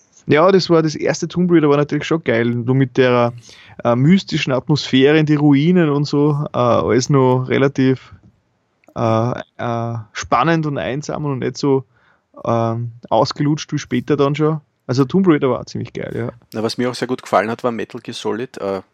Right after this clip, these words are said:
Speaker 1: eins. Kann man jetzt
Speaker 2: Mhm.
Speaker 1: sagen, es gab ja vorher schon Metal Gears.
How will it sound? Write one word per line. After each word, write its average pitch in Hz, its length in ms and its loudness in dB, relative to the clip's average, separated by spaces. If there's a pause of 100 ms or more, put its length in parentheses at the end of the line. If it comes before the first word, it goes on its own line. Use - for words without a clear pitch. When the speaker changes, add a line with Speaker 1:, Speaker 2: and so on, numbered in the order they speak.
(120)
Speaker 1:
eins. 90 540 -10 (320)
Kann 98 140 -12
man 98 100 -8
jetzt 135 80 0
Speaker 2:
Mhm. - 0 -
Speaker 1:
sagen, 135 160 2
es 101 100 -8
gab 95 140 -10
ja 98 80 -8
vorher 90 260 -8
schon 104 160 -12
Metal 98 240 -14
Gears. 101 320 -14